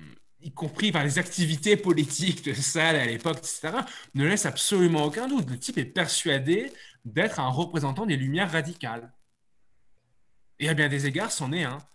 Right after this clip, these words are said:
C'est, ça reste une source d'inspiration pour certains, et cetera. C'est bon. Et, et voilà, les personnages qui ressemblent le plus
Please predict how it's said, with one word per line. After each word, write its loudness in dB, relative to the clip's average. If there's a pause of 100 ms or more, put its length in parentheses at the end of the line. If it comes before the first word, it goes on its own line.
(120)
C'est, -6
ça -6
reste 2
une -4
source -4
d'inspiration -4
pour -10
certains, -10
et -8
cetera. -8
C'est -8
bon. -12 (380)
Et, 4
et 4
voilà, 0
les -2
personnages -4
qui -4
ressemblent -2
le -4
plus -6